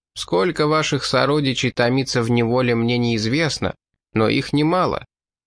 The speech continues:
Для преступников созданы вполне пригодные условия для жизни». «Почему правительство Аскании не казнило разбойников?»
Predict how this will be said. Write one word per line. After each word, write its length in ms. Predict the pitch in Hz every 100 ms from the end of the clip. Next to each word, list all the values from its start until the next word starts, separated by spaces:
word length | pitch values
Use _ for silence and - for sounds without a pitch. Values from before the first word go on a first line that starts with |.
| _ _
Для 200 | 110 117
преступников 840 | - 110 - 170 180 117 - 98 -
созданы 560 | - 101 143 151 147 135
вполне 500 | - 117 110 139 180
пригодные 680 | 180 165 156 147 135 131
условия 560 | 110 120 - 123 113 107
для 240 | 110 120
жизни». 440 | 120 117 104 92 - _ _ _ _ _ _ -
«Почему 460 | 98 - 135 165
правительство 720 | - 131 143 147 143 131 131 131
Аскании 640 | 127 117 - 139 135 135
не 140 | 131
казнило 520 | 120 131 123 185 143
разбойников?» 880 | 113 110 107 104 101 92 - 87 -